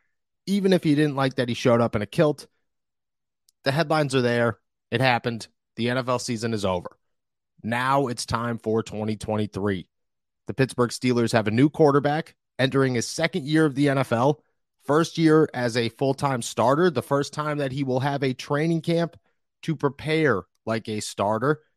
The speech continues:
He will have the same offense virtually, the same offensive line virtually, and a top ten defense as long as the Steelers can keep it together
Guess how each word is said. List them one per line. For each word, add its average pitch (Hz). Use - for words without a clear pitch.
He 139
will 143
have 127
the 117
same 170
offense 113
virtually, 110
the 123
same 165
offensive 151
line 98
virtually, 107
and 143
a 120
top 139
ten 170
defense 123
as 113
long 131
as 127
the 123
Steelers 135
can 120
keep 151
it 131
together 143